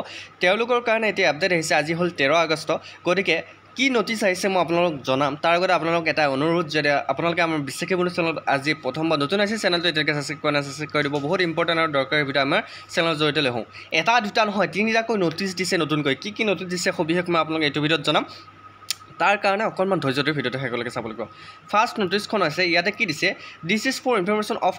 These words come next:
অল কেণ্ডিডেট আণ্ডাৰ দ্য কেটেগৰী অফ পাৰ্চন উইথ বেঞ্চমাৰ্ক ডিছেবিলিটি।" যিসকল কেণ্ডিডেটৰ পি ডাব্লিউ ডি মানে কিবা আমাৰ ডিছেবিলিটি আছে, শাৰীৰিকভাৱে সক্ষম, তেওঁলোকৰ বাবে ৰিটেন এক্সামিনেশ্যন অনুষ্ঠিত কৰা হ'ব।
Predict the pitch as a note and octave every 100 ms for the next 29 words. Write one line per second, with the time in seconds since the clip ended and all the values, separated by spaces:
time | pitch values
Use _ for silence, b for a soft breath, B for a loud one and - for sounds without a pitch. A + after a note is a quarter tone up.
0 | - G#3 A3 G3+ F#3 F#3+ - D3 E3 F3+
1 | G3 F3+ F3+ F#3 F3 E3+ E3+ D3+ D3+ C#3+
2 | - F3 G3+ - B B C3+ F3 G3+ A3
3 | A3 A3 D3 - D#3 C3+ B2 A2 C3 F#3
4 | A3 A#3+ B3 B3 B3 G3 G3+ G#3+ A3 G#3+
5 | G#3+ G#3 G#3 G3+ G3+ G3+ G3+ B B -
6 | F#3+ G#3+ G#3+ - F#3+ G#3 - - - -
7 | - C#3+ F#3+ D3+ C#3+ F#3+ G3 G#3 E3 -
8 | D#3 A#2+ - - - - F#3+ G#3 F#3+ G3+
9 | G3+ - - - F#3 - C#3+ - B B
10 | B - G#3 A3+ A3+ A#3 E3+ C3+ A3 -
11 | B B - D#3+ E3 A#3+ G#3 G#3 G#3 F#3+
12 | G#3 C4 G4+ - - - - - - -
13 | - - - E3 F3 A3+ G#3+ G3+ F#3 C3+